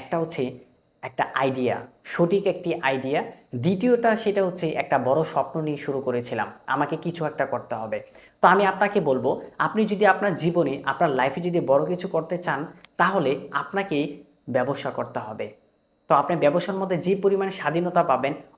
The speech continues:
অন্য সেক্টরে কোনোভাবেই স্বাধীনতা পাবেন না। আরেকটা বিষয় আমি বলবো আপনাদেরকে, সেটা হচ্ছে যে আপনারা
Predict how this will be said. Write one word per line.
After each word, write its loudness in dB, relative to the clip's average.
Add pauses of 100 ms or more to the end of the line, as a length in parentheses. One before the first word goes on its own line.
(120)
অন্য 2 (140)
সেক্টরে -2 (200)
কোনোভাবেই 0
স্বাধীনতা -2
পাবেন -2 (100)
না। -4 (340)
আরেকটা 4 (100)
বিষয় 0
আমি -2 (100)
বলবো 2 (100)
আপনাদেরকে, -2 (920)
সেটা 2
হচ্ছে -4 (500)
যে 2 (280)
আপনারা 2